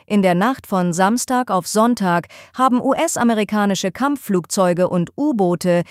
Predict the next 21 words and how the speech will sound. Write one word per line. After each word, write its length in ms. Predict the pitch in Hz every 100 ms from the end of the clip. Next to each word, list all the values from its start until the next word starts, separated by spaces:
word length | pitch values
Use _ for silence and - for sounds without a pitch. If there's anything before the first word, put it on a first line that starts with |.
| - -
drei 340 | - 226 277 262
wichtige 420 | 247 - 220 196
Nuklearanlagen 1000 | 190 185 196 202 214 - 180 170 170 170
im 140 | 185
Iran 400 | - 226 220 220
angegriffen: 840 | - 185 175 170 180 170 175 160 170 - - _
Fordow, 600 | - 262 269 196 165 165 - _
Natanz 800 | 185 185 180 - 254 208 165 - _ _
und 200 | 254 254
Isfahan. 800 | 269 247 208 190 180 165 151 - - _ _ _ _ -
Für 140 | 220
den 160 | 208 202
Einfluss 420 | 208 226 196 185
dieses 300 | 196 175 180
Ereignisses 600 | 180 196 196 190 196 185
auf 140 | 180
die 140 | 190 165
Weltwirtschaft 800 | 196 214 190 185 - 185 - -
und 120 | 175
den 140 | 175
Finanzmarkt 800 | 170 180 208 226 - 180 180 -